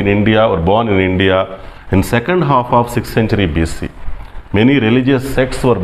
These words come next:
born in India in second half of sixth century B C. అనేక మతోద్యమాలు, అనేక సంస్కరణోద్యమాలకు వేదికైంది భారతదేశం క్రీస్తు పూర్వం ఆరో శతాబ్ది ద్వితీయ-, ద్వితీయార్ధంలో,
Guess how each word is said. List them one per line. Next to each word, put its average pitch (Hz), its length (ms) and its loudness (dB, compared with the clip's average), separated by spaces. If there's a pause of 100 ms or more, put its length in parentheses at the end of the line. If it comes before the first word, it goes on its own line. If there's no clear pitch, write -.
born 104 220 2
in 87 40 2 (100)
India 85 260 2 (560)
in 98 80 4 (140)
second 165 340 0
half 120 220 -2
of 107 40 -2 (100)
sixth - 200 -6
century 95 360 0
B 80 180 -4
C. - 120 -8 (540)
అనేక 147 300 2
మతోద్యమాలు, 131 680 0
అనేక 117 220 0
సంస్కరణోద్యమాలకు 113 800 2
వేదికైంది 117 440 2
భారతదేశం 90 480 0
క్రీస్తు 117 260 0
పూర్వం 98 220 2
ఆరో 101 160 0
శతాబ్ది 87 300 0
ద్వితీయ-, 110 260 2
ద్వితీయార్ధంలో, 107 720 2